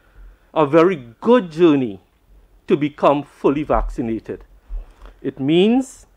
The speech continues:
an additional twenty-seven thousand persons, once they complete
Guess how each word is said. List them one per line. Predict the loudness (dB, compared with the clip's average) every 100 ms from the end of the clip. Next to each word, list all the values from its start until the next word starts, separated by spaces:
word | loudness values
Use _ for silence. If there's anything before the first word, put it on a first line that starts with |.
| _ _ _ _
an | -4 -2
additional | 0 -2 0 0 0 -2 -8
twenty-seven | 0 0 0 -6 0 0 -2
thousand | 2 2 2 -2 -8 0
persons, | 2 2 -2 -8 -10 _ _ _ _ _ _ _ _ -18
once | -4 2 2 2 -4
they | -2 -2
complete | 0 -4 -4 -8 -8 -6 -8 -18